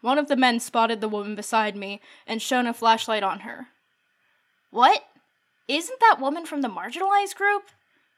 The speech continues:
Didn't you come back with her? That is The flashlight moved in a harassing manner near the woman's waist.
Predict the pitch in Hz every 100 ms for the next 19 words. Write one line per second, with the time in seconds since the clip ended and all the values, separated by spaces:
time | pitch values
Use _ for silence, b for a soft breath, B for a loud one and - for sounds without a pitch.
0 | _ 226 277 302 349 277 269 190 294 392
1 | 392 403 415 403 _ _ _ _ _ _
2 | _ _ _ _ _ _ _ _ _ -
3 | 320 466 523 480 427 - _ 277 294 277
4 | 247 - - - _ _ _ _ _ _
5 | _ _ _ _ _ - 247 247 285 294
6 | 294 240 240 226 226 214 214 208 208 226
7 | 208 202 196 202 208 208 202 202 196 -
8 | 196 190 - -